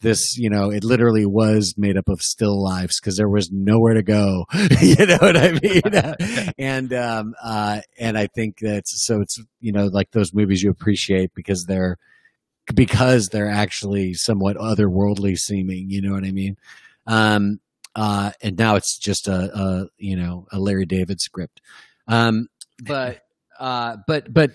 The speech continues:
Speaker 1: you know, speaking of other worlds and all this stuff, we wanted to get into, uh, uh, uh, you know, the art part of our discussion for this week. And, uh, that was like a clumsy, you know, segue,
Speaker 2: <laughs>
Speaker 1: but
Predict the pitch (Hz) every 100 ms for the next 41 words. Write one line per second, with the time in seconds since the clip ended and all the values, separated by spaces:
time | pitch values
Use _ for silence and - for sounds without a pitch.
0 | - 165 135 120 - 165 147 123 117 113
1 | 107 110 95 107 104 101 - 107 131 120
2 | 113 113 101 101 107 107 104 - 107 101
3 | 104 101 - 110 110 - _ - 104 101
4 | - 110 101 95 104 107 110 - 104 98
5 | 98 92 95 - 101 110 101 104 95 -
6 | 98 92 _ - - _ 113 110 110 104
7 | 107 113 - 117 95 - - 110 104 90
8 | 90 90 85 _ - 98 90 80 110 95
9 | 92 92 85 98